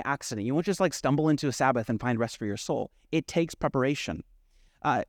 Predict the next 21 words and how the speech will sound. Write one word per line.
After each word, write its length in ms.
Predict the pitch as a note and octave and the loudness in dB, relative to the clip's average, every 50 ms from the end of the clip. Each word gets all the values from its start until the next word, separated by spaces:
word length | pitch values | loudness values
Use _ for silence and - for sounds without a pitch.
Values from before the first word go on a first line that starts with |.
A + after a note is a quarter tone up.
| _ _ - _ - _ _ | _ _ -20 _ -20 _ _
so 180 | - - F#3+ | 2 4 4
what 240 | E3+ D#3+ E3+ F#3+ F#3 | 4 6 4 4 4
you 80 | A3 A3+ | 4 4
can 100 | A#3 G#3+ | 4 4
do 100 | E3+ E3 | 4 4
is 120 | D#3+ - | 2 2
you 60 | E3 | 0
can 100 | C3+ E3+ | -2 -2
take 300 | - - - F#3+ G3 - | -4 0 0 0 0 0
some 160 | - A3+ G#3 F3 | 0 0 0 2
time 260 | - D#3 C#3 C#3+ D3 | 2 2 2 4 2
the 80 | C#3+ | 2
day 140 | B2 C3+ C#3 | 2 2 0
before, 320 | E3+ F#3 - D#3 C#3+ D3 C#3+ | 0 0 0 0 0 2 2
or 40 | |
maybe 240 | D3+ D#3 E3 F3 F#3+ | 4 2 2 2 0
even 200 | - F#3 G3+ G3+ | -2 0 0 0
just 180 | F#3 F#3+ - F#3+ | 0 0 0 0
an 120 | D#3 C#3+ - | 0 0 0
hour 340 | - B2+ C#3 D3+ E3 F3 E3 | 0 0 2 2 4 2 2
leading 300 | C3 C3+ D3+ D#3+ E3 | 2 2 2 4 2